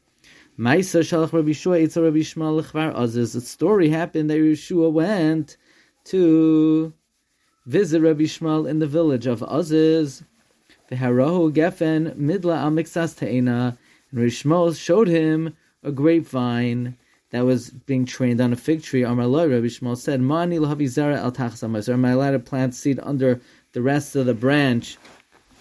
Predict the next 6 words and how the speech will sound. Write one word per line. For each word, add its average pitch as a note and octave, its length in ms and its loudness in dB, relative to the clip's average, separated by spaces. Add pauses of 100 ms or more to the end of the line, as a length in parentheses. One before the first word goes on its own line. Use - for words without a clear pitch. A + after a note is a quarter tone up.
(640)
that C3 540 2 (540)
the C3+ 260 4
grapevine C#3 720 2
is, B2+ 640 -2 (2000)
uh, A#2+ 360 2 (400)
growing? C3+ 720 2